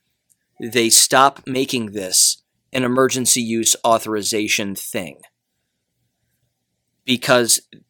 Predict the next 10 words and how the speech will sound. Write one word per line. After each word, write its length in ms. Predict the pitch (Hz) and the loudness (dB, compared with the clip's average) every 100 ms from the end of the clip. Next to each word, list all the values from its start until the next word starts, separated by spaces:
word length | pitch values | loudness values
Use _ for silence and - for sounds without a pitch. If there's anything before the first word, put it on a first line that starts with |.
| - | -2
they're 160 | 135 | 0
going 280 | 120 139 147 | 2 2 2
to 60 | 135 | 0
keep 280 | - 202 123 | -2 -4 0
making 360 | 123 - 117 | -2 0 -4
this 200 | 113 - | 0 0
an 100 | 120 | 0
emergency 500 | 113 113 104 107 - | 0 -2 -2 -2 -2
use 280 | 107 107 95 | -2 -4 0
au-, 180 | 113 | 2